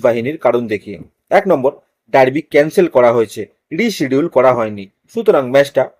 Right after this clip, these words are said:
পরে হওয়ার আর কোনো চান্স নেই। দু নম্বর, দুটো দলকেই এক এক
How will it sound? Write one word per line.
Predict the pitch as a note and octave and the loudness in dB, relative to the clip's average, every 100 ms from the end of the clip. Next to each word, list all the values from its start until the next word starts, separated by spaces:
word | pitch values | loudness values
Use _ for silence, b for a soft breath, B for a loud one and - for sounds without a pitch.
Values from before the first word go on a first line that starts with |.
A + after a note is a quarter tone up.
| _ _ | _ _
পরে | E3 F#3 | 2 4
হওয়ার | C#3+ B2 B2+ - | 4 4 2 0
আর | D#3 D#3+ | 0 0
কোনো | B2+ A#2 - | -4 -6 -2
চান্স | C#3+ D#3 E3 | -4 -4 -8
নেই। | E3+ - _ _ | -8 -12 _ _
দু | D#3 | -2
নম্বর, | G3+ C#3+ B2 - _ _ B2 | 0 0 -2 -4 _ _ -6
দুটো | D#3 F#3 G3+ | -2 0 4
দলকেই | D3 C3+ C3+ C#3+ - C#3 | 4 4 -2 -6 -4 -2
এক | D#3 | 0
এক | E3+ | -2